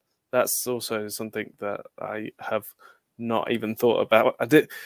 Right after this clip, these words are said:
uh, and I know data marketing is just a completely new field, and I'm talking to a data scientist later on this evening, so he'll be able to,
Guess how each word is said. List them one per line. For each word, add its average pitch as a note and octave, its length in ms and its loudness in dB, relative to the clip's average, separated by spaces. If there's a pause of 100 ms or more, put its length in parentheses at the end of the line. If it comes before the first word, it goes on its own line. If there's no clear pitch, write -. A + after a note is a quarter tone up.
(120)
uh, B2+ 220 6
and C#3+ 140 6
I C#3+ 80 10
know D3+ 420 8 (400)
data C3+ 300 8
marketing A#2 500 0
is A2 220 -4
just - 300 -4
a G#2+ 100 -2 (140)
completely A#2 420 -2
new A#2 220 -4
field, G#2+ 460 -2
and G#2+ 160 -6
I'm G#2+ 140 -8
talking A#2+ 340 -2
to A2+ 140 -2
a G#2+ 40 -2
data A2 640 0 (280)
scientist A2+ 640 2
later A2+ 440 2
on A#2+ 120 4
this A2 200 -4
evening, G#2+ 360 -6
so A2 240 2
he'll C3 160 4
be B2 140 2
able A2 220 0
to, A2 260 -6